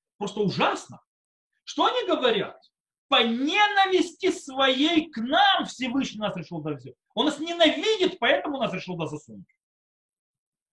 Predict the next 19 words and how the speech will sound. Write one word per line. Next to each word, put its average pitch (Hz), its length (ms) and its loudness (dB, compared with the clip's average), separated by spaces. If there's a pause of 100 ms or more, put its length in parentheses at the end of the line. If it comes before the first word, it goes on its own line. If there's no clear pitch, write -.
(200)
Это 196 200 0
страшное 311 480 -2
обвинение, 269 540 -2
которое 277 400 -4
никогда 254 560 0
народ 262 260 -2
Израиля, 240 320 -2
вообще 240 220 -4
никогда 226 280 -6
никто 262 220 -10
не 254 60 -10
упоминал 226 560 -4
по 240 60 -4
отношению 220 340 -8
к - 20 -14
Всевышнему 233 340 -8
за 190 120 -4
весь 262 240 -6
Танах. - 560 -2